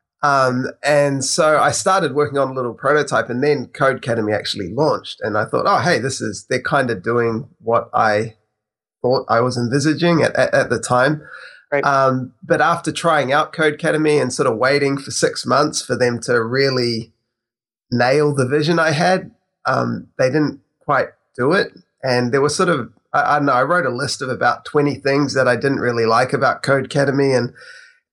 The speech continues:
Speaker 1: and now, I, don't get me wrong, I, I think what they're <laughs> doing is great. But,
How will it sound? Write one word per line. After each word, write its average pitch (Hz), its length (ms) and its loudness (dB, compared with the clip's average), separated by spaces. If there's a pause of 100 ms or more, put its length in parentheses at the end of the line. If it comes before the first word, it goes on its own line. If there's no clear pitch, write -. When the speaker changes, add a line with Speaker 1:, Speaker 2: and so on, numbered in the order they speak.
(140)
Speaker 1:
and 135 480 2 (420)
now, 165 140 2
I, - 120 2 (300)
don't 151 160 2
get 123 100 -4
me 110 80 -2
wrong, 113 240 2
I, 104 80 0 (160)
I - 20 2
think 127 200 -2
what 120 120 -2
they're - 100 0
<laughs> - 20 -4
doing 123 220 2
is 110 120 -4
great. 135 280 0 (140)
But, 135 280 -2